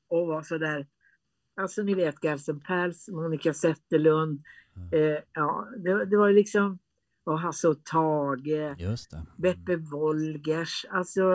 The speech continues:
Speaker 1: Yngve Gamlin, så
Speaker 2: Mm.
Speaker 1: mycket härliga, fantastiska människor som, som, som var ute och virvlade på samma sätt, på samma ställen och, ja,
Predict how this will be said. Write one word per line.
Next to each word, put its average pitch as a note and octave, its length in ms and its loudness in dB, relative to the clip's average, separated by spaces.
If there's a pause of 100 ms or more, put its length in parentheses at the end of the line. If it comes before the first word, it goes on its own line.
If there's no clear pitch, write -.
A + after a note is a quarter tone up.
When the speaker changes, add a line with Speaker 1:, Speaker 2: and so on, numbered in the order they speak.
(600)
Speaker 1:
Yngve E3+ 320 0
Gamlin, E3 720 2 (280)
så G3 160 0
Speaker 2:
Mm. G#3+ 80 4
Speaker 1:
mycket A3 560 2 (880)
härliga, G#3 640 4
fantastiska A#3 1000 0
människor A3 640 2
som, G3+ 360 0 (580)
som, F#3 460 -4 (380)
som - 420 -2
var G3+ 120 6
ute G3 340 8
och F3+ 160 2
virvlade E3 680 2
på E3 260 -4
samma D3+ 460 -6
sätt, D3 300 -8 (300)
på D#3+ 160 -2
samma C#3+ 560 -4
ställen C3+ 680 -2
och, B2+ 260 -4 (960)
ja, A3+ 260 6